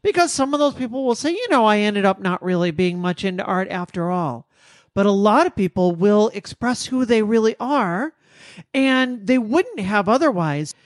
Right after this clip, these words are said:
I don't believe that it is just a trend. I think there's a lot more going on. But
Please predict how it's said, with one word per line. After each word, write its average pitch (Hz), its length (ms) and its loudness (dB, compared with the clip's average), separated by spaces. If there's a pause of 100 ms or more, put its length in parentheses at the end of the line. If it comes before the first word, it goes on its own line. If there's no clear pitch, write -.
(240)
I 233 140 4
don't 233 360 0
believe 220 440 2
that 190 140 2
it 175 160 -2
is 233 280 2
just 190 320 -2
a 170 40 -2
trend. 156 340 0
I 160 120 2
think 180 220 -2
there's 175 160 4
a 175 40 0
lot 196 280 2
more 196 180 2
going 175 320 0
on. 190 260 -2
But 180 140 -4